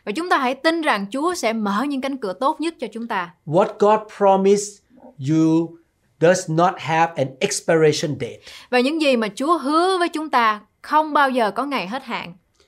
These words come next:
Speaker 2: Let us pray to thank God for his faithfulness.
Speaker 1: Và chúng ta hãy cầu nguyện Chúa, hãy xin Chúa, hãy nói với Chúa để, để mà cho Chúa,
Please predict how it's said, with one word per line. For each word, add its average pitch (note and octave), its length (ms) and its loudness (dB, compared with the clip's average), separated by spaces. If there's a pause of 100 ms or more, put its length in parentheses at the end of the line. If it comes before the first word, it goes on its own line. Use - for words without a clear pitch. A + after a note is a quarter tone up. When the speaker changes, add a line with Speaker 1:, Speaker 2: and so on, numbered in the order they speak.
(320)
Speaker 2:
Let F#3 160 4 (100)
us F#3 140 0 (220)
pray E3 220 4
to D#3+ 120 -4 (100)
thank E3 240 0
God D#3 200 2
for D3+ 140 -4
his C#3 300 -6
faithfulness. C#3 580 -4 (480)
Speaker 1:
Và A3 80 -6
chúng D#4 220 -6
ta D4+ 180 2
hãy A#3 160 -4
cầu A#3 340 2
nguyện G3+ 300 -4
Chúa, D4 320 -2 (220)
hãy G#3+ 140 -6
xin D4+ 320 -6
Chúa, D#4+ 380 -2
hãy B3+ 320 -6 (140)
nói C#4+ 240 0
với E4 160 -4
Chúa E4 220 -4 (100)
để, A3 320 -8
để G3 200 -4
mà B3+ 240 -4
cho B3 220 -6
Chúa, B3+ 80 -10